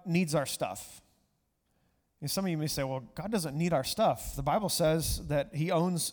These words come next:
a cattle on a thousand h-, hills." And that's true. God doesn't need our stuff,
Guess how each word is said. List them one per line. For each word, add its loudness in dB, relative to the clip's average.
a -4
cattle 0
on 2
a -2
thousand 0
h-, -6
hills." 0
And -4
that's -2
true. -4
God 0
doesn't 0
need -2
our -2
stuff, -8